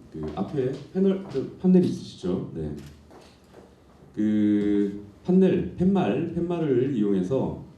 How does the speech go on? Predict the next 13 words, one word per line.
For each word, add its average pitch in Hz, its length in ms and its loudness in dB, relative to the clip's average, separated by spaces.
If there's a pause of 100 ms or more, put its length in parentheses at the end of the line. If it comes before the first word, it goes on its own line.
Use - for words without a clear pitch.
(140)
저희가 87 320 -10
객관식 147 440 -10
질문을 95 420 -6
드릴 95 240 -8
거예요. 85 420 -6
질문에 95 420 0
대해서 78 540 -2 (240)
yes 87 260 0
또는 87 220 -4
no와 78 360 -4 (220)
팻말을 120 520 -2
들어주시면 78 640 -8
됩니다. 73 420 -10